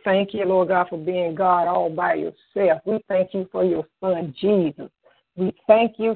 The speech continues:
for the word of God, for the word became flesh and dwelt among us. Amen. Thank you,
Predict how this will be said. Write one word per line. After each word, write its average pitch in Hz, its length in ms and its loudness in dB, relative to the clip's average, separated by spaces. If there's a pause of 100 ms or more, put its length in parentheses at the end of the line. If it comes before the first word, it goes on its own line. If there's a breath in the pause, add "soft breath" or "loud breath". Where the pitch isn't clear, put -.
for 190 140 0
the 160 100 -4
word 208 440 0
of 202 140 -6
God, 165 360 -4 (600 soft breath)
for 190 140 -6
the 170 100 -4
word 214 540 2
became 190 560 -4 (120)
flesh 226 380 2 (120)
and 180 180 -12
dwelt 202 400 -2
among 180 460 -8
us. - 140 -20 (260)
Amen. 180 500 0 (840 soft breath)
Thank 196 320 -4
you, 175 120 -4